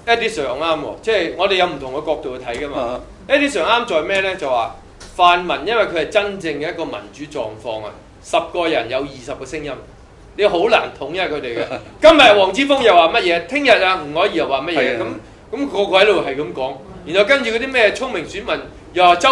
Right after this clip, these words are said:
Speaker 1: 圍 send 嘢俾你，又叫你點點點，佢搞到你好亂啊，好似成龍啊，好亂啊，好亂啊，係咪？即係，但係呢，嗰二百幾、三百個嗰啲商界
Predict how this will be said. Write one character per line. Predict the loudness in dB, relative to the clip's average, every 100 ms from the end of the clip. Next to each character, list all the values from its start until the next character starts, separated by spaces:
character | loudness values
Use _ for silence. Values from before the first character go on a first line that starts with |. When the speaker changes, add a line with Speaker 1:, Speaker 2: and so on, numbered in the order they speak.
| 6
Speaker 1:
圍 | 6 4
send | 2 0 2
嘢 | 2 0
俾 | 0
你， | 2
又 | 4 2
叫 | 2
你 | -4
點 | -4 -6
點 | -8
點， | -6 -8 -8 -16 -20 -18 -16
佢 | 0
搞 | 4 6
到 | 4
你 | 2 -4 -8
好 | 0
亂 | 2 2 2
啊， | 2
好 | 2
似 | -2 -6 -6
成 | -6
龍 | -8
啊， | -6
好 | -6
亂 | -4 -2 0
啊， | 0
好 |
亂 | -2 -2
啊， | -2
係 | -2
咪？ | -4 -4 -14 -20 -20 -6
即 | 0
係， | 0 -2 -14 -20 -20 -2
但 | 2 4
係 | 6
呢， | 4 2 -8 -4
嗰 | 0 0
二 | -2 0
百 | 2 2
幾、 | 0
三 | 0 0
百 | 2 0
個 | 0 -2
嗰 |
啲 | -2
商 | -4 -4
界 | 0